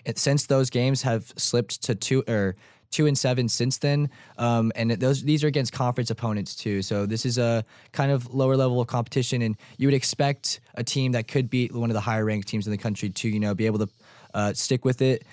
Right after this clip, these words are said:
I mean, obviously last year getting to finish, I think eighteen out of twenty of the, like, the, winning the eighteen of last twenty games was impressive. I think that's what, something this team should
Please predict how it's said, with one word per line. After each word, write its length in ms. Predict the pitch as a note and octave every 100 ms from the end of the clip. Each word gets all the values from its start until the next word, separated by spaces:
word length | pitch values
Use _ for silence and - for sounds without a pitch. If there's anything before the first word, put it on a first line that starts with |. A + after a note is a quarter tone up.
| - -
I 80 |
mean, 160 | B2+ A#2
obviously 440 | A#2+ B2+ B2 C#3 B2
last 320 | A#2+ A#2+ B2+
year 200 | A#2+ A#2
getting 280 | A#2+ A#2 A2+
to 180 | A2
finish, 340 | - A#2+ A2+ -
I 60 |
think 160 | A2 A2
eighteen 340 | A#2 A2 B2+
out 160 | A#2 A#2
of 80 | G#2
twenty 500 | - A#2+ A#2+ A#2+ A#2
of 100 | G#2+
the, 80 | A2 -
like, 220 | G#2 -
the, 120 | G#2+ -
winning 220 | A2 B2+
the 80 | A2+
eighteen 320 | A2+ - A2+
of 80 | G#2
last 220 | G2+ G#2
twenty 220 | - A2
games 420 | G#2 A2 A2 G#2+ - - -
was 160 | A#2
impressive. 500 | A#2 G2+ A#2+ - A#2+
I 60 | A2
think 160 | B2 A2
that's 200 | A2+ -
what, 100 | -
something 220 | A#2+ A#2+
this 140 | A2+
team 220 | - A#2
should 260 | A2 G#2+